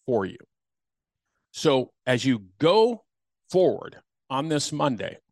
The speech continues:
I want you to think of the things in the areas, personal and professional, that you need to work on to get better. Because if you want the same stuff you've been dealing with,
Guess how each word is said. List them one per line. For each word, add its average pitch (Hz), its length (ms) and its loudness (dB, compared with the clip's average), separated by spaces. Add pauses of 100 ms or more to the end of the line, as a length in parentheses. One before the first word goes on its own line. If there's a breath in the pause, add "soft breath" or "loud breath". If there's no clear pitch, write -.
(720)
I 107 40 -12
want 175 360 0
you 208 40 -2
to 170 60 0
think 165 280 0
of 117 160 0
the 113 100 -2
things 180 500 -2
in 139 60 0
the 131 140 -2
areas, 170 480 2
personal 180 440 -4
and 151 80 -8
professional, 151 580 -2
that 127 140 -8
you 139 120 -6
need 151 160 -6
to 131 60 -6
work 131 300 -4
on 131 160 -4
to 127 100 -8
get 117 180 -4 (100)
better. 101 300 -6 (880)
Because 151 380 2
if 131 160 -6
you 196 160 -2
want 226 360 0
the - 80 -6
same 190 320 -4
stuff 220 520 -2
you've 143 120 -6
been 135 140 -4
dealing 180 320 -2
with, 135 280 -4